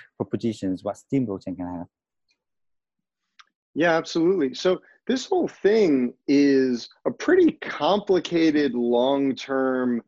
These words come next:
Speaker 2: project. Can you share any insights from this process? I mean, it seems like people doing one-tenth of what you're doing fail to execute. And yet you actually, and I, I'll admit, I was actually a little bit skeptical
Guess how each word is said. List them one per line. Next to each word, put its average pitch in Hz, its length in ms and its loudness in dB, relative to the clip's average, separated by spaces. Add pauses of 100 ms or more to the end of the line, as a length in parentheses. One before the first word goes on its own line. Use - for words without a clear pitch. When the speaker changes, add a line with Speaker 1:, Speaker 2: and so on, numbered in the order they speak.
(400)
Speaker 2:
project. 135 920 -2 (720)
Can 175 140 -2
you 180 120 2
share 208 720 0 (280)
any 160 360 0 (320)
insights 147 640 0
from 139 240 -2
this 127 200 -4
process? 151 640 -4
I 135 100 0
mean, 131 460 -2 (440)
it 147 180 -4
seems 208 360 0
like 151 220 2
people 160 320 0
doing 139 580 2
one-tenth 156 720 0
of 123 200 -2
what 131 280 0
you're 170 200 4
doing 123 460 2
fail 131 460 0
to 117 240 -2
execute. 117 720 -6
And 123 160 -2
yet 127 200 0 (220)
you 160 200 4
actually, 156 640 0
and 170 120 0
I, 143 260 -6
I'll 208 220 2
admit, 175 360 0
I 139 100 -2
was 226 160 -4
actually 156 460 -2
a 135 80 2
little 139 240 0
bit 120 200 -6
skeptical 123 760 -4